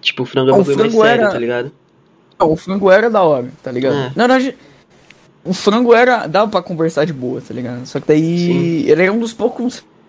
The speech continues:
Speaker 2: sanidade mental meio estável.
Speaker 1: É,
Speaker 2: A gente
Speaker 1: aí
Speaker 2: achava,
Speaker 1: apareceu
Speaker 2: pelo menos.
Speaker 1: aí apareceu o lado sombrio dele. As coisas ruins
Speaker 2: É.
Speaker 1: que ele fez, que ele faz, né? Porque eu não sei se isso aí tem
Speaker 2: Acho que
Speaker 1: cura.
Speaker 2: eu acho que ele não,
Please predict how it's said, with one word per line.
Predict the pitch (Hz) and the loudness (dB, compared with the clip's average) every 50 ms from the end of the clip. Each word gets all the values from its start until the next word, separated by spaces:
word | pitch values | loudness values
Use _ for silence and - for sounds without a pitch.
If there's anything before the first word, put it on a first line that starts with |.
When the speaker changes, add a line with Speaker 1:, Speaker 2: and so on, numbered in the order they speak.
| _ - - | _ -4 -2
Speaker 2:
sanidade | 220 214 208 208 202 202 196 | -2 0 2 2 2 2 2
mental | 208 208 202 - 202 208 | 0 0 2 0 0 0
meio | 202 208 233 | 2 0 0
estável. | - - - 190 175 151 143 117 - - - - - - | -2 -4 -4 0 0 0 0 -2 -6 -12 -14 -16 -16 -8
Speaker 1:
É, | - 151 | -4 -2
Speaker 2:
A | 147 135 - 139 | -2 -2 0 0
gente | 151 - - | 0 2 2
Speaker 1:
aí | 139 | 2
Speaker 2:
achava, | 143 143 139 | 0 -2 -4
Speaker 1:
apareceu | - - 156 151 156 156 - - 175 156 139 135 - | -4 -6 -4 -4 -4 -4 -2 0 0 0 0 -2 -6
Speaker 2:
pelo | 143 139 143 | -6 -4 -2
menos. | 156 147 131 143 143 - - - - | -2 -4 -4 -6 -10 -12 -12 -8 -4
Speaker 1:
aí | 139 151 | -4 -2
apareceu | 143 - 160 156 156 156 - - 165 165 | -2 0 2 2 2 2 2 -2 0 0
o | |
lado | 160 160 156 156 - | 0 0 -2 -6 -6
sombrio | - 180 170 175 165 160 180 175 | -8 -6 -6 -2 -2 -2 -2 0
dele. | 165 170 170 151 143 143 143 - - _ _ _ _ - _ _ _ _ _ _ - | 0 0 0 0 -2 -4 -8 -10 -18 _ _ _ _ -20 _ _ _ _ _ _ -16
As | - - - | -16 -14 -6
coisas | - 143 135 131 143 139 - - | -4 -4 -2 -2 -4 -6 -6 -8
ruins | - 147 135 160 147 131 127 - - - - | -6 -2 0 0 0 0 -2 -4 -12 -18 -20
Speaker 2:
É. | - - - - - - _ _ _ - - - - - - - - - - - - - - - - _ - | -20 -20 -20 -20 -20 -20 _ _ _ -20 -20 -20 -20 -20 -20 -20 -20 -20 -18 -18 -18 -20 -20 -20 -20 _ -16
Speaker 1:
que | - - 123 | -8 -6 -4
ele | 120 127 | -4 -4
fez, | 135 - - 127 127 127 127 127 123 120 - | -6 -8 -6 -6 -4 -2 -2 -4 -6 -8 -8
que | - - | -8 -6
ele | - 110 113 | -6 -6 -6
faz, | - - - - 120 120 123 123 120 120 | -8 -10 -4 -2 0 0 0 -2 -4 -6
né? | 120 117 120 - _ | -8 -10 -10 -12 _
Porque | - - - - 131 | -20 -20 -8 -6 -4
eu | 127 | -4
não | 135 | -4
sei | 135 - 156 143 | -2 -2 -2 -2
se | 143 - - 147 139 135 131 127 120 117 107 - _ _ _ _ _ _ - - - - _ _ - _ - | -2 -6 -8 -6 -4 -4 -4 -6 -8 -10 -14 -16 _ _ _ _ _ _ -20 -18 -18 -18 _ _ -20 _ -10
isso | 127 120 - - 135 | -8 -8 -4 -2 -2
aí | 127 131 | -2 -2
tem | - 139 | -2 -4
Speaker 2:
Acho | 139 - | -4 -2
que | - 143 | 0 2
Speaker 1:
cura. | 135 139 | 2 4
Speaker 2:
eu | 170 175 180 | 4 4 4
acho | 185 190 - | 2 0 -2
que | 240 | -6
ele | 226 294 | -4 -2
não, | 494 - 294 | -2 -2 -4